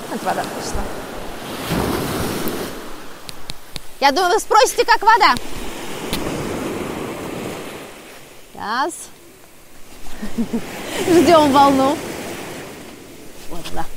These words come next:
Ну, вы знаете, такое вот ощущение, правда, что вода теплее, чем воздух. Ну и по-, и если посмотреть по прогнозу погоды, и там температура воды же указывается ещё, а, что январь-февраль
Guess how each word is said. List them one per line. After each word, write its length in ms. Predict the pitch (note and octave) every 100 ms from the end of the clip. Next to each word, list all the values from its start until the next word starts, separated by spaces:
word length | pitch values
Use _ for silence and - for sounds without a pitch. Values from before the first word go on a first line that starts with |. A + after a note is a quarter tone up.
| - - - - - - - - - - - - - - - - - G#3+
Ну, 60 | B3
вы 120 | B3
знаете, 420 | B3 D4 F#4+ D4+
такое 340 | C4 B3+ F4+ D4+
вот 60 |
ощущение, 560 | D4+ - D4 - F#4 F4+
правда, 340 | B3+ B3+ G#3+
что 300 | A3 - C#4 - - - - - - - - - -
вода 600 | G#3+ B3 B3+ A#3+ E4 G4 F#4+ - - - - - - - -
теплее, 380 | - A#3 B3+ C#4
чем 180 | D#4+ D4+
воздух. 260 | A3+ G3+ A3+ - - - - - - - - - - -
Ну 160 | A#4
и 40 | A#4
по-, 180 | A4+ -
и 60 |
если 300 | E4 F#4 F4+
посмотреть 720 | G4 F#4+ F4+ F#4 G#4+ A#4 G#4 -
по 320 | E4 E4+ E4
прогнозу 440 | - D4+ F4 D#4
погоды, 480 | - D4+ D#4+ G#4+ F4
и 40 |
там 180 | C4+ C4
температура 420 | B3+ D4 C#4 D#4
воды 220 | C#4 C#4+ F#4+
же 100 | E4
указывается 640 | B3+ C#4 A3+ A3 G3+ A#3+
ещё, 240 | - G#3+ - - -
а, 180 | A3+ B3
что 360 | B3 - E4+ D#4+ - -
январь-февраль 1040 | G#3+ D#4+ D#4+ F4 E4 - D4+ D#4 F4 G#4